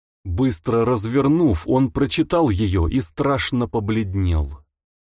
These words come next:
Присутствующие с удивлением уставились на него глазами,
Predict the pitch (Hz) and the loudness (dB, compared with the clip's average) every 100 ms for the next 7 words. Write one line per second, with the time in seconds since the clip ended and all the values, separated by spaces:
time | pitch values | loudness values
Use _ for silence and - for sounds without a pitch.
0 | - 135 147 190 170 - 123 123 120 117 | -2 0 0 -2 -4 -6 -4 -2 0 0
1 | - 117 110 - 156 170 160 170 147 139 | -2 -2 -2 -2 -2 0 0 2 4 4
2 | 135 131 143 - - 139 113 98 90 110 | 2 2 0 -2 -2 0 0 0 0 0
3 | 110 113 117 101 110 117 113 135 120 87 | 0 0 -2 -2 0 0 0 -2 0 0
4 | 78 | -2